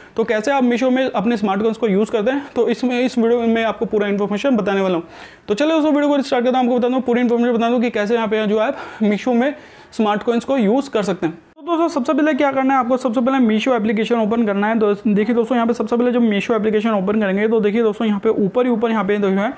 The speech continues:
यहाँ पे आपको categories मिल जाती है, Home categories, orders, community, अकाउंट, ये सारे tabs मिल जाते हैं। तो देखिए दोस्तों, यहाँ पे ऊपर ही ऊपर यहाँ पे देखिए दोस्तों, यहाँ पे आपको एक, यहाँ पे लिखा हुआ आएगा अर्न smart coins। देखिए दोस्तों, ये अर्न स्मार्ट coins का ऊपर ऊपर वाले टैब पे आपको click करना है, तो यहाँ पे आपको smart coins वाले page पे आप आ जाते हैं।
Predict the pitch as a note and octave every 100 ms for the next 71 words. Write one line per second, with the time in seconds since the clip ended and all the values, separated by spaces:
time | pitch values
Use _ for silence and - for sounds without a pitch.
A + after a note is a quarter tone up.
0 | - - - - G#3+ B3+ A#3+ C4+ A#3 G#3+
1 | A3+ A#3+ A#3+ A3+ A3 A#3 A3 A#3 A3 G3+
2 | G#3 A3 A3 - - G3 G3 A3 A3 G3+
3 | G3 G3+ G#3+ - G3 F#3+ G#3 A3 G#3 G#3
4 | G#3 G3 A3 G3 G3 B3 A#3 A#3+ C4+ C4+
5 | C4+ C4 B3 - G#3+ G#3 C4+ B3 B3 A#3
6 | A3 G#3+ G#3 A3+ G#3+ A3+ G#3 G3 A3 G3+
7 | G#3+ A3 G#3+ A3 - F#3+ F#3 G3+ A3 A3
8 | A#3 G#3 A3 - G#3 A#3+ A#3 G3 G3+ G3
9 | G#3 B3+ - - - - - - B3+ D4
10 | D4+ D4 C4+ C#4+ A3+ C4+ A#3+ A#3+ A#3 B3+
11 | B3 C4+ A3 A3 C4 B3 B3 A3+ A3+ G#3
12 | G#3 A#3 G#3+ G#3+ A3+ A3 A3 G#3 A3 A#3+
13 | G#3+ G3+ G#3+ G#3 A#3+ A#3+ G3 F#3+ G#3+ G#3+
14 | G#3 G3+ F#3+ F3 A3 A3+ - E3+ E3 E3+